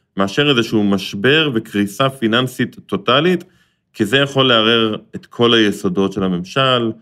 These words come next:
של הכלכלה שנבנתה במשך שנים, אה, ולכן זה הכיוון שאנחנו הולכים. צריך לזכור עוד משהו, יש המון משקים מתעוררים, בעיקר באסיה, אבל לא רק, גם ברזיל במידה מסוימת, גם דרום אפריקה בוודאי,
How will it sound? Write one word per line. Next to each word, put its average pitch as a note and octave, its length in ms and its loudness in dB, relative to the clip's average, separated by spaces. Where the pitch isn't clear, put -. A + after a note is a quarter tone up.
של F2+ 220 -4
הכלכלה F#2+ 640 0
שנבנתה A#2+ 500 0
במשך A2+ 340 -2
שנים, D3 420 0
אה, G2 40 -2
ולכן A2+ 380 2
זה A2+ 180 0
הכיוון A#2+ 320 0
שאנחנו A2 220 -4
הולכים. D3+ 340 0
צריך C3+ 140 0
לזכור D3 240 2
עוד D3+ 200 2
משהו, D3+ 280 2
יש C3+ 140 0
המון C#3+ 280 2
משקים C#3 440 0
מתעוררים, B2+ 760 2
בעיקר A2+ 280 2
באסיה, A#2+ 580 0
אבל G#2+ 160 0
לא A2 180 4
רק, G#2+ 240 2
גם G#2 200 -2
ברזיל G#2+ 420 0
במידה A#2+ 300 0
מסוימת, C#3 540 0
גם E2 160 -2
דרום F#2 180 0
אפריקה G#2+ 360 -2
בוודאי, C3+ 560 0